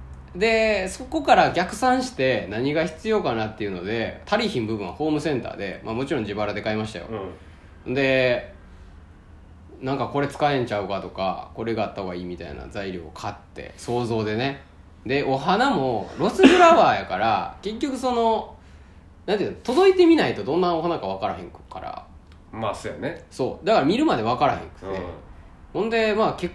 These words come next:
Speaker 2: 果としてもすごい立派にたくさんいただいたんやけど、
Speaker 1: うん。
Speaker 2: まあ、花の種類も多くて。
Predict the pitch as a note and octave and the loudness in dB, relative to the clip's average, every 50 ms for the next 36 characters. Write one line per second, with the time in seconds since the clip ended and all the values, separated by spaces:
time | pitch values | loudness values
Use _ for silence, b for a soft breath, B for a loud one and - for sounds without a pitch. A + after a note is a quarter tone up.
0 | - - - B3+ A3 G3 - A2+ G#2+ G#2 - E3 G3 G3+ D#3 B2 A#2+ - - C#3+ | -10 -8 -6 -4 -4 -4 -4 -4 -8 -6 -4 0 0 0 0 0 -4 -6 -2 -2
1 | C3+ C3+ C3+ C3 C#3+ C3+ - - - B2+ A2+ A2 A2+ A2 G#2+ G#2+ G2+ F#2 F2 E2 | 0 0 0 -2 -2 -6 -6 -4 -4 -4 -2 -2 -2 -2 -2 -2 -4 -4 -8 -10
2 | E2 G2+ G#2 A2 G#2 G2+ F#2+ - G3 A#3+ C4+ C4+ B3+ B3 - B3 A#3 A#3 A3+ G#3+ | -10 -8 -6 -4 -4 -4 -4 -2 -2 0 0 0 0 -2 -2 -2 -2 0 0 0
3 | D#3+ - - - C3 D3 D3 C#3+ - - - - F2+ - - - - | 0 -2 -2 0 2 2 0 0 -4 -12 -12 -10 -10 -10 -10 -12 -16